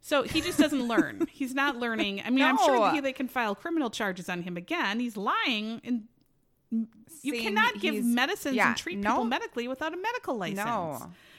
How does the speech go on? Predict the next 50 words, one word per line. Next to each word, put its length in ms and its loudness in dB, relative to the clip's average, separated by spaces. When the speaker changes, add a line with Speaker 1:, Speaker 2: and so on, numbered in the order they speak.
Speaker 1:
And 220 0
in 120 0
that 180 2
terrible 360 -2
wig 300 -6
and 240 -8
pew 540 -4
Speaker 2:
He's 360 -8
Speaker 1:
beard. 280 -2
Speaker 2:
sca-, 80 -4
again, 380 2
what 120 0
if 100 -2
he's 180 -8
telling 380 -4
all 100 -4
the 160 -8
old 240 -10
people 340 -10
in 120 -8
the 260 -6
senior 460 -4
care, 400 2
like, 220 0
"You 160 -8
gotta 220 4
try 340 6
one 200 4
of 120 0
these. 300 0
The 80 -6
ladies 420 6
Speaker 1:
Right. 80 6
Speaker 2:
will 100 6
love 260 6
ya. 280 0
Speaker 1:
I 80 4
mean, 160 4
Speaker 2:
When 80 2
I 80 6
screw 360 0
Speaker 1:
right. 220 4
Speaker 2:
these 100 -8
bolts 400 10
into 220 2
your 200 0
Speaker 1:
Put 120 -2
their 100 4
Speaker 2:
head, 280 2
Speaker 1:
toupee, 300 -2